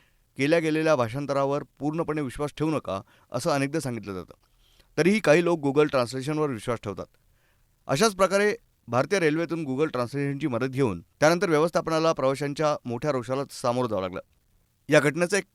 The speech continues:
फोटो सध्या सोशल मीडियावर चांगलाच व्हायरल होतोय. रेल्वेनं Google ट्रान्सलेशनचा वापर करून एका एक्सप्रेस गाडीचं नाव बदललं.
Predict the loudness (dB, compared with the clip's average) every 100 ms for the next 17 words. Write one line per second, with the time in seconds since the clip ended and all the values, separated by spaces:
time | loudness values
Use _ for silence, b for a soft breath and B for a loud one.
0 | _ -6 0 0 0 -8 _ _ _ -4
1 | -2 -2 -2 -4 -2 2 4 4 2 -2
2 | -2 -2 -4 -4 -10 -18 _ _ _ _
3 | _ _ _ 2 2 4 0 0 2 2
4 | 2 -2 -4 -6 -4 -2 -2 -2 -4 -4
5 | -4 -6 -14 _ _ -2 0 -2 -4 -6
6 | -2 0 0 0 -2 0 -2 -4